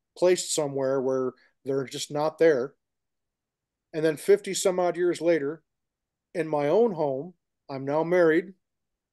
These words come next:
with three children of my own, living outside of Salt Lake City, Utah, two thousand miles away, completely different house. And this thing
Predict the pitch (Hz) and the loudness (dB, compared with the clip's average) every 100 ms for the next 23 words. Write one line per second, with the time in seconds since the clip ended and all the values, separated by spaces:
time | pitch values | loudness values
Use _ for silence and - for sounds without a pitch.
0 | _ _ _ _ _ _ _ _ _ _ | _ _ _ _ _ _ _ _ _ _
1 | 135 - 175 175 175 165 170 175 175 143 | -12 -4 -4 0 0 0 -2 -2 -2 -2
2 | 131 139 - _ 139 160 160 156 165 _ | -4 -8 -14 _ 2 2 2 -6 -12 _
3 | _ _ _ _ _ - 165 - 170 151 | _ _ _ _ _ -2 0 2 0 0
4 | 139 - 180 214 190 170 - 185 175 175 | -2 0 0 2 -2 -4 -6 -6 -4 -4
5 | - - - 233 226 220 185 185 175 170 | -6 -16 -10 -8 -2 0 0 -2 -4 -4
6 | 160 156 110 - 214 - 311 240 233 226 | -2 -2 -4 -6 -10 -6 -4 -2 -2 -2
7 | 202 190 131 - - - _ _ _ _ | -4 -4 -6 -8 -10 -14 _ _ _ _
8 | _ _ _ _ _ _ _ _ _ _ | _ _ _ _ _ _ _ _ _ _
9 | _ - 160 151 151 147 147 151 - 165 | _ -2 2 2 0 -2 -2 -2 -2 -2
10 | 156 147 139 | -2 -6 -12